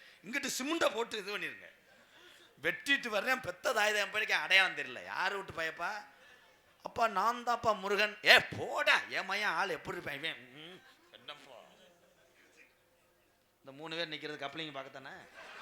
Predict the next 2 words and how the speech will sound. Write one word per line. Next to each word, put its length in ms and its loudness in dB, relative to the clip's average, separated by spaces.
கண்டங்கர் 760 8
சாமியை 560 4